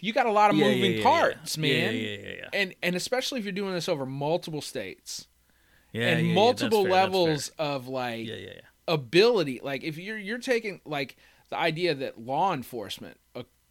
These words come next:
Speaker 1: you may have shitty podunk cops in one place,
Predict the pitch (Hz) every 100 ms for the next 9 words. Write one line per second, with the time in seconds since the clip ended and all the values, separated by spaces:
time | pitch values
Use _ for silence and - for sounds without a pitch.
0 | _ _ _ - 170 247 262 220 226 175
1 | - - 220 208 165 220 190 156 - 170
2 | 143 117 143 135 202 247 180 113 90 67
3 | - -